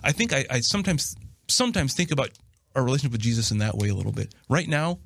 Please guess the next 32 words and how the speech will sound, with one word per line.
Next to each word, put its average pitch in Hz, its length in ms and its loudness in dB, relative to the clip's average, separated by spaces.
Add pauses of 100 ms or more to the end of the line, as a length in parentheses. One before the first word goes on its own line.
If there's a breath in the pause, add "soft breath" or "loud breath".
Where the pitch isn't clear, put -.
(460)
I've 127 100 2
been 123 120 2
given 123 180 0
my 117 120 0
talents, 120 480 -2 (240)
you - 100 0
know, 98 40 2
money 107 300 2
or 101 60 -2
whatever 107 320 0
it 104 60 0
is, 101 180 -2 (1600 loud breath)
and 143 100 2
Christ 143 240 0
has 143 80 0
gone 131 180 2
away 123 340 2 (120)
to - 60 0
do 117 140 2
his 117 220 0
thing, 95 280 -6 (100)
right? 101 200 -2 (2000 loud breath)
I 135 120 2
feel, 139 340 0
I 127 100 0
find 131 260 0
great 156 280 0
comfort 170 540 0
knowing 120 200 2
I've 113 80 -2
been 110 100 0
trusted 107 640 -2